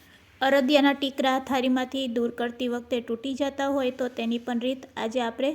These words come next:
જાણીશું, જેનાથી તમારા ટીકરા છે એ થાળીમાંથી દૂર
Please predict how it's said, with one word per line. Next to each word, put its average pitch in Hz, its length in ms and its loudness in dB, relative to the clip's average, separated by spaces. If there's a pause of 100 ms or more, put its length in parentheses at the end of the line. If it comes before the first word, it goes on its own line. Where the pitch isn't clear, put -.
(280)
જાણીશું, 240 560 -2 (380)
જેનાથી 240 420 -4 (460)
તમારા 254 420 0
ટીકરા 254 400 -4
છે 269 220 -2 (280)
એ 233 60 -2 (140)
થાળીમાંથી 247 680 -4 (640)
દૂર 254 220 0